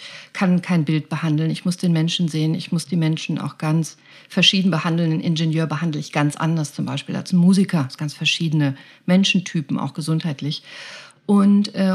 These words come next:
häufig öffnen die sich dann. Also ich stelle solche Fragen, was wir jetzt auch gerade schon besprochen haben. Wann, wann spüren sie das denn? Oder wann ist es aufgetreten? Oder wann, was hilft? Was macht's besser?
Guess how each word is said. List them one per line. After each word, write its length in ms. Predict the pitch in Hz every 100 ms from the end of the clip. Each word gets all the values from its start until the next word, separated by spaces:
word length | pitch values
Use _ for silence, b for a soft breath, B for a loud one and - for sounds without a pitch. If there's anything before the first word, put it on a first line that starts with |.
| 185
häufig 400 | 220 233 202 -
öffnen 420 | 175 - 180 156
die 180 | 160 147
sich 280 | 135 135 -
dann. 300 | 160 - - B B B B
Also 200 | 190 180
ich 40 |
stelle 220 | - 180
solche 300 | 185 185 196
Fragen, 320 | 180 214 202 165
was 160 | 165
wir 80 | 196
jetzt 200 | 185 180
auch 160 | 196 190
gerade 280 | 160 160
schon 160 | 156 160
besprochen 580 | 151 - 165 156 160 160
haben. 140 | 156
Wann, 260 | 151 151 -
wann 140 | 151
spüren 280 | - 196 185
sie 100 | 165
das 220 | 165 -
denn? 280 | - 160 160
Oder 180 | 135 143
wann 120 | 139
ist 100 | 151
es 20 |
aufgetreten? 640 | - 175 180 - 170 156 -
Oder 160 | 143
wann, 160 | 156 147
was 180 | 143 -
hilft? 400 | - 226 202 -
Was 160 | 170 180
macht's 240 | 160 -
besser? 480 | 208 208 185 165